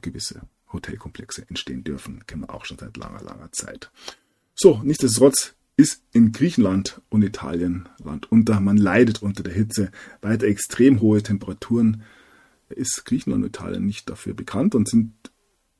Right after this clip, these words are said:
jahrzehntelang die Menschen nicht in diese Länder gefahren, um diese Hitze zu genießen. Aber das hat, ja, ähm, alles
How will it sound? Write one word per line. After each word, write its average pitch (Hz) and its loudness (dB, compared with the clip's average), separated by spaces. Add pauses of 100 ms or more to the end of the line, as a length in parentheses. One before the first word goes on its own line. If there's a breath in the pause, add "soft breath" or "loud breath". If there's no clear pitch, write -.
(140)
jahrzehntelang 123 8
die 107 10
Menschen 117 6
nicht - 2 (140)
in 117 4
diese 110 4
Länder 104 4
gefahren, 98 0
um 113 4
diese 104 -8
Hitze 117 -4
zu - -10
genießen. 127 2
Aber - -6
das - -16
hat, - -18 (720)
ja, 98 -2 (140)
ähm, 87 -6 (180)
alles 90 -6